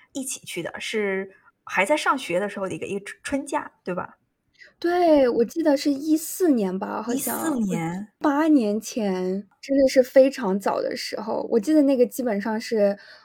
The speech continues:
Speaker 2: 我来美国第一次的出境游。
Speaker 1: 好像也是我来美国第一次的出境游，因为那个时候说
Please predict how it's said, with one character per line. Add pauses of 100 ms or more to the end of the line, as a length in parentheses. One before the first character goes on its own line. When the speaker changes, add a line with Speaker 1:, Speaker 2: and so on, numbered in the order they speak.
(160)
Speaker 2:
我
来
美
国
第
一
次
的
出
境
游。 (320)
Speaker 1:
好
像
也
是
我
来
美
国
第
一
次
的
出
境
游， (140)
因
为
那
个
时
候
说